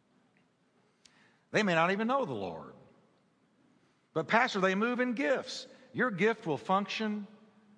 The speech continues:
no matter where you are in God. Your gift will function.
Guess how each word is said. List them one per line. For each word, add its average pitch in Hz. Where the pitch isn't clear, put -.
no 214
matter 240
where 240
you 143
are 117
in 104
God. 87
Your 190
gift 165
will 98
function. 104